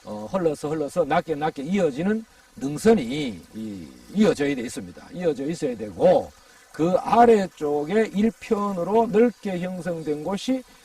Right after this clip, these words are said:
바로 양택지입니다. 양택지인데 막 그런 곳에 선택하지 않고 우리가 풍광만 선택하고 그다음에 이제, 에, 물만 선택하고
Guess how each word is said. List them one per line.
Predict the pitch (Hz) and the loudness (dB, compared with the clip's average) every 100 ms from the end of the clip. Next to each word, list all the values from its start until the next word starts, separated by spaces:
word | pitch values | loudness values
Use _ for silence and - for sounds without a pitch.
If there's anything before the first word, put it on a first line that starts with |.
| _ _ | _ _
바로 | - 135 147 | -10 -6 -2
양택지입니다. | 143 208 - 175 - 92 - - - _ _ _ _ _ _ - _ | 0 0 0 -6 -8 -12 -12 -20 -20 _ _ _ _ _ _ -20 _
양택지인데 | 170 180 160 117 104 131 135 113 - _ - - - - - | -6 -4 -6 -6 -6 -2 -2 -4 -18 _ -20 -20 -20 -20 -18
막 | - 269 | -6 0
그런 | 247 262 | 4 6
곳에 | 214 190 | 6 2
선택하지 | 180 202 185 180 180 147 | 0 -2 2 4 4 2
않고 | 156 - 175 143 190 226 | -2 -8 -2 0 0 -2
우리가 | 254 277 247 254 | -6 -4 -6 -4
풍광만 | 233 233 180 147 135 | -2 2 2 0 -4
선택하고 | 147 143 - 247 117 156 - - | -4 -6 -6 -6 -6 -10 -12 -10
그다음에 | 240 302 - 240 | -2 -2 -2 -6
이제, | 107 131 | -6 -2
에, | 190 254 226 220 | -2 -2 -8 -8
물만 | 139 180 190 | -4 -2 0
선택하고 | 185 147 127 113 101 87 | -2 -4 -6 -8 -8 -12